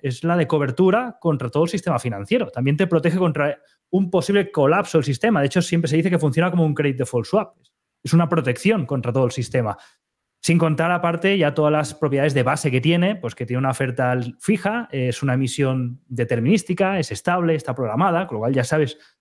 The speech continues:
cuántos Bitcoin van a haber cierta fecha, ciertos años y cuando finalice la emisión. Su naturaleza digital permite, eh, esa custodia y movilidad mucha mejor que el oro,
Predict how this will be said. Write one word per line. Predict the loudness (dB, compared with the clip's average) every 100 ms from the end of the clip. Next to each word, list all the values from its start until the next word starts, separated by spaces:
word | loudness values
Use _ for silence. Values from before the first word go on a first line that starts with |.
| _
cuántos | -4 -2 0 2
Bitcoin | 2 2 0
van | 2
a |
haber | 0 0 -8 _ _ 0
cierta | 0 2 0
fecha, | 0 0 -2 -4 -8 _ _
ciertos | -2 0 -2 0
años | -2 0 -2 -2
y | -6
cuando | -4 -2 -2
finalice | 0 0 0 -4
la |
emisión. | -4 -2 0 2 0 -6 _ _ _ _ -2
Su |
naturaleza | 0 2 2 2 0
digital | 0 0 0 0 0 -2
permite, | -2 -2 0 0 0 -4 -6 -4 -4 -4 -4
eh, | -2
esa | -2 0
custodia | -2 2 2 4 2 0 -10 _ -4
y | 0 2
movilidad | 2 2 2 2 2 2
mucha | -2 0
mejor | -2 0 -2
que | -2
el | 0
oro, | 2 0 -4